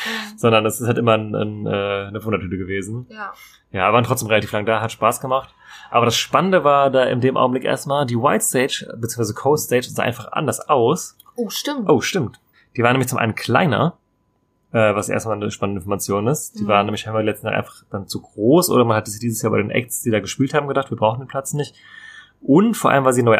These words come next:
Speaker 1: ausgerichtet, ähm, was auch scheinbar einen Mehrwert hatte, auf den wir, äh, oh, kann man jetzt schon eigentlich sagen.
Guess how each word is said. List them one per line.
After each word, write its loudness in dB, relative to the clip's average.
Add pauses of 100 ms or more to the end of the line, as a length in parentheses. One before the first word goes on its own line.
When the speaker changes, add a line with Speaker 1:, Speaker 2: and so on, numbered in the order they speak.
Speaker 1:
ausgerichtet, 0
ähm, 0
was -2
auch 0 (240)
scheinbar 0
einen -2
Mehrwert 4
hatte, 0
auf -4
den -6
wir, -2
äh, -2 (1200)
oh, -6
kann -10
man 0
jetzt -2
schon -4
eigentlich -4
sagen. 0